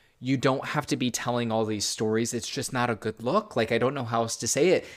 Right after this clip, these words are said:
In light of what we know happened later, like, what the fuck? That doesn't look good.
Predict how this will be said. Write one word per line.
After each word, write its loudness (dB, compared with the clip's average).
In -2
light 2
of -4
what -2
we -4
know 0
happened -4
later, 0
like, -4
what -4
the -6
fuck? -2
That -6
doesn't 0
look -6
good. -8